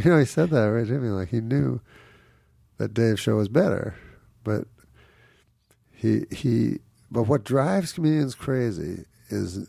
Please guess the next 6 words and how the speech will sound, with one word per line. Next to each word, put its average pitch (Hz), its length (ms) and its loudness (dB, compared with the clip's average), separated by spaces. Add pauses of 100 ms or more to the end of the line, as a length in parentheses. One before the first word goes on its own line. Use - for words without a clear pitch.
(120)
no 101 340 2
one 117 340 6
else 95 520 -2 (260)
had 92 360 2
that 92 480 -4
connection - 680 -4